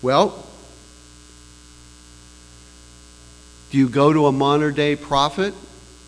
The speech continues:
Or do you go to a modern day prophetess to get a personal word? It's not the answer. You don't go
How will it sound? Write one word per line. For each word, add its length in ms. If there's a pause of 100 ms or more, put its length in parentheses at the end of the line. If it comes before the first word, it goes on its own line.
(920)
Or 80
do 60
you 60
go 160
to 100
a 40
modern 420
day 140
prophetess 840 (500)
to 80
get 180
a 40
personal 480
word? 400 (1700)
It's 160
not 240
the 200
answer. 480 (1300)
You 80
don't 180
go 400